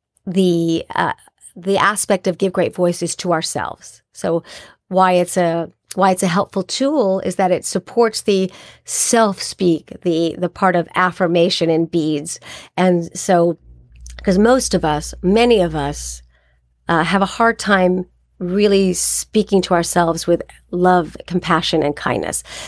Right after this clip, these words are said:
We'll tear ourselves down in a second. You know, "I'm an idiot, I'm stupid, I'm fat, I'll never make," but, but how many of us regularly say, "I'm amazing, and I love myself, and I'm powerful, and I can do this," and,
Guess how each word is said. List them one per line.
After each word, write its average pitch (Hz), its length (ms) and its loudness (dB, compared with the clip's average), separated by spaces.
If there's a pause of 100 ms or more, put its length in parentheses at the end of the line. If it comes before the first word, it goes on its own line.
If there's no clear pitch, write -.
(140)
We'll 196 220 2
tear 233 280 2
ourselves 190 400 0
down 175 220 2
in 147 100 -2
a 147 40 -4
second. 147 580 -2
You 147 80 -2
know, 151 120 2
"I'm 127 140 -4
an 104 60 -2
idiot, 196 280 2
I'm 131 120 -2
stupid, 220 340 0
I'm 139 140 -2
fat, 202 260 2
I'll 135 100 0
never 165 220 2
make," 156 160 -2 (320)
but, - 220 0
but 196 100 2
how 202 180 0
many 220 220 4
of 185 80 2
us 180 280 -2
regularly 196 760 2
say, 170 380 2
"I'm 359 240 0
amazing, 277 560 2
and 156 100 -2
I 160 60 0
love 208 320 2
myself, 160 400 -2
and 135 100 2
I'm 175 120 2
powerful, 196 600 -2
and 131 140 2
I 160 60 2
can 175 200 0
do 208 300 0
this," 156 200 0
and, 170 140 0